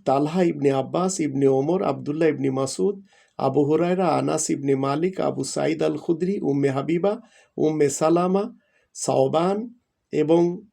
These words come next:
কুররা বিন আয়াস প্রমুখ সাহাবীর প্রতি সম্পৃক্ত করেছেন। মনে রাখবেন, এগুলির সাথে আমাদের মুসলিমদের কোনো সম্পর্ক নেই। আর এই হাদিসের মধ্যে সহিহ,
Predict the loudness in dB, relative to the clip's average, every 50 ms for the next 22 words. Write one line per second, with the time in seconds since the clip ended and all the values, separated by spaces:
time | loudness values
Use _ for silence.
0 | _ _ _ _ _ -8 -2 0 2 2 4 4 2 2 4 4 2 2 2 0
1 | 0 2 2 2 4 2 2 0 -4 -6 -12 -14 _ _ _ _ 0 2 4 4
2 | 4 4 2 0 0 -4 _ _ _ _ _ _ _ _ _ _ _ _ _ _
3 | _ _ -8 -6 -2 0 0 -2 0 0 2 2 2 4 4 4 4 4 2 0
4 | 2 4 4 4 4 4 2 2 2 0 -4 -10 -16 _ _ _ _ _ _ _
5 | _ -8 -2 0 2 2 2 0 -2 -4 -2 -4 -4 -2 -2 -4 -4 -4 -6 -10
6 | -10 -10 -10 -12 -12 -12 -12 -16 -18 _ _ -20 -20 -20 _ _ _ _ _ _
7 | _ _ _ _ -4 0 2 4 4 2 2 0 2 2 4 4 4 4 2 2
8 | 2 0 -2 -2 -2 0 2 2 2 2 2 0 0 0 0 -2 -2 -6 _ _
9 | _ _ _ -20 -20 _ _ _ _ _ _ _ _ _ _ _ _ _ _ -4
10 | 0 0 0 0 0 -2 0 2 2 2 4 4 4 4 4 2 2 2 2 2
11 | 0 -2 -2 -2 -4 -6 -8 -8 -10 -12 -12 -12 -12 -14 _ _ _ _ -18 -8
12 | -2 0 2 4 4 4 4 2 2 2 2 0 2 4 4 4 6 4 4 4
13 | 4 0 2 2 4 6 6 6 4 2 -2 -12